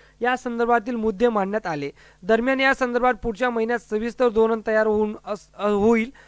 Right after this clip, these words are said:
असे ज्येष्ठ नागरिकांसाठी गृहनिर्माण धोरण राबवणारे महाराष्ट्र हे पहिले राज्य ठरणार आहे मित्रांनो. त्यानंतर गिरणी कामगारांसाठी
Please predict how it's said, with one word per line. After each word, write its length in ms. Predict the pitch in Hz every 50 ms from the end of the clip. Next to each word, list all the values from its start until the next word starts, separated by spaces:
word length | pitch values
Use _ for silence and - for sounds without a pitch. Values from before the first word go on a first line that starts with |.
| _ _ _ -
असे 220 | 208 214 - 262
ज्येष्ठ 280 | 214 226 233 214 - 240
नागरिकांसाठी 760 | 226 233 226 233 226 226 226 226 233 226 - 226 208 233 240
गृहनिर्माण 600 | 202 196 220 214 226 226 226 220 214 226 226 220
धोरण 260 | 196 202 208 208 214
राबवणारे 480 | 202 202 190 185 202 208 202 202 202 208
महाराष्ट्र 540 | 196 190 180 180 185 208 214 - - 214 233 285 302 - - - - _ _ -
हे 80 | 247
पहिले 420 | 262 - _ - 233 233 247 254 247
राज्य 240 | 233 208 175 190
ठरणार 340 | 175 - 175 170 170 170 170
आहे 140 | 170 165 165
मित्रांनो. 460 | 165 170 - 175 170 175 170 160 151 - _ _ _ _ _ _ _ _ _ _ _ - _ -
त्यानंतर 360 | 240 262 277 302 285 330 311
गिरणी 320 | 247 226 262 254 269 294
कामगारांसाठी 600 | - 285 262 269 269 277 277 262 262 269 247 285